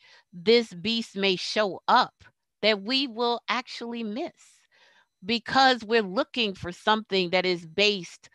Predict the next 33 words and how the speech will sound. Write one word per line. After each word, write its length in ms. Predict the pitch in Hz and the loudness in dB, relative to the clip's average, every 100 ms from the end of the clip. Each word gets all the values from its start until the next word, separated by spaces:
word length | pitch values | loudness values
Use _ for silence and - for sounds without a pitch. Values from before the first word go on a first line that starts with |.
| _ _ _ | _ _ _
on 420 | 208 208 196 185 185 _ _ _ _ | 2 4 4 2 -2 _ _ _ _
the 100 | 190 - | -8 -6
first 360 | 202 226 208 - | 0 0 0 -4
level 400 | 190 180 170 165 | 2 2 2 -4
of 160 | 156 165 | -6 -2
battle 420 | 160 147 - - _ | 0 0 -2 -14 _
and 320 | 196 190 185 | 0 0 0
not 340 | 180 220 220 175 - - _ _ _ | 2 4 4 0 -8 -20 _ _ _
the 80 | 208 | -2
way 360 | 190 214 208 190 | 2 4 6 4
it 260 | - 190 | 0 -2
has 220 | 202 180 | 0 -2
morphed 460 | - 180 190 190 - - | -2 -4 -2 -2 -4 -6
into 600 | 208 220 220 - 165 139 - - _ _ | -4 -4 -8 -8 -8 -8 -14 -20 _ _
the 100 | 190 | -4
reality 800 | 185 190 185 185 196 196 180 170 | -2 2 4 6 4 2 0 -2
of 80 | 160 | -4
today. 400 | - 156 160 110 - _ _ _ _ _ - _ _ - | -8 -2 0 0 -4 _ _ _ _ _ -20 _ _ 2
I 80 | |
was 240 | 220 214 208 | 2 2 0
reading 360 | 247 262 254 | 0 2 2
the 120 | 185 170 | 0 -4
paper, 420 | - 214 202 180 | 0 0 2 0
as 220 | 165 170 | 0 0
an 60 | 220 | -4
example, 380 | 180 202 196 | 0 0 2
I 60 | 170 | 0
was 140 | 170 | -2
reading 240 | 202 277 240 | -2 -4 -4
the 100 | 185 | -6
paper, 640 | - 202 190 170 170 156 - | -2 -2 -2 -2 -2 -2 -2
um, 400 | 175 175 165 156 - | 2 2 2 -2 -4
yesterday, 520 | 214 269 - 180 127 | -4 -4 -4 -4 -4